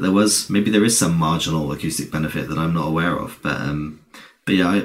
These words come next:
personally, I think that it be, that explanation began as an excuse for why someone is walking around with a horse skull trying to dig a hole into their house,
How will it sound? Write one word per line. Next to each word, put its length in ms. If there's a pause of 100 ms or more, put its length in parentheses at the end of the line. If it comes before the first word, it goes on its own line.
(220)
personally, 460
I 100
think 340
that 140
it 220
be, 200 (160)
that 280
explanation 600
began 460
as 180
an 80
excuse 640
for 140
why 280
someone 340
is 360
walking 340
around 500
with 140
a 40
horse 220
skull 380 (260)
trying 240
to 60
dig 140
a 40
hole 240
into 160
their 140
house, 360